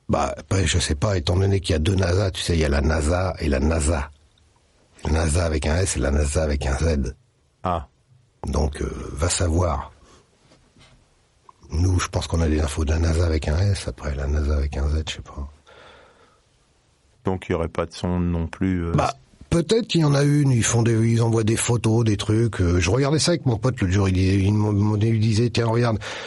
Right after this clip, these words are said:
Speaker 1: c'est des images de Jupiter. Bon, ça fait une belle peinture, t'as l'impression que c'est, pff, va savoir, va savoir.
Speaker 2: Je peux savoir quel intérêt ils auraient à envoyer une mauvaise photo de Jupiter, par exemple ?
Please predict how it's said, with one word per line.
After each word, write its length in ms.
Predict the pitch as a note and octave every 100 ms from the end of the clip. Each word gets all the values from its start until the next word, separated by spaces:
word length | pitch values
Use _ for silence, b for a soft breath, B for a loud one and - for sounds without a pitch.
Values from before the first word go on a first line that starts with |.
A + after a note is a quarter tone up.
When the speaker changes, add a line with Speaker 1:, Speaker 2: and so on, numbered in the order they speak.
| B
Speaker 1:
c'est 160 | - F#2
des 200 | G#2 G#2
images 260 | A2 G#2
de 100 | G#2+
Jupiter. 580 | F#2 G#2 G2+ A2 G#2+ D#2
Bon, 140 | D#2+
ça 160 | - G2
fait 160 | - G2+
une 160 | G2
belle 160 | G#2 B2+
peinture, 520 | D3 A#2 - B2 C#3+
t'as 80 | -
l'impression 400 | F#2+ G#2+ G#2 G#2+
que 60 | -
c'est, 280 | G2+ F2 F2 B B B B B B B B B -
pff, 600 | - - - - - -
va 140 | F#2
savoir, 560 | D#2 E2+ D2+ D#2+ C#2+ - - -
va 160 | E2 F2
savoir. 540 | - C2+ A#1+ B1+ - _ - _ _ _ _ _ -
Speaker 2:
Je 140 | G#2 -
peux 100 | G2+
savoir 340 | - G#2 B2+
quel 180 | - F#2+
intérêt 400 | F2+ - G2 A2
ils 120 | G2+
auraient 240 | F#2 G2 G#2
à 60 |
envoyer 280 | E2+ F2 F#2
une 80 | F2
mauvaise 280 | F2+ G2 F#2+
photo 300 | - - G2+
de 80 | F#2+
Jupiter, 560 | F#2+ - F#2 A2 A2+
par 140 | - F2+
exemple ? 320 | G2+ B2